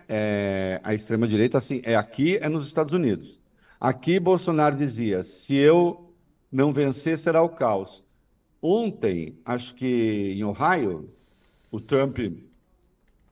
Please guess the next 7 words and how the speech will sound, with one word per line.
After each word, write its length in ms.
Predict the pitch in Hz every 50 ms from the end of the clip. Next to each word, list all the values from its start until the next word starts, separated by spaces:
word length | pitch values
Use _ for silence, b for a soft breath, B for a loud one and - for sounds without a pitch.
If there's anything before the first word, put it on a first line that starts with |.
| _ _ _ _ _ _ _ _
numa 180 | - 101 104 101
campanha 440 | - 101 95 90 90 95 110 107 98
para 120 | - 95
um 80 | 92 87
senador 520 | - - 104 95 82 80 82 95 110 117
em 60 | 110
Ohio, 580 | 87 69 76 92 113 139 156 139 101 78 71 71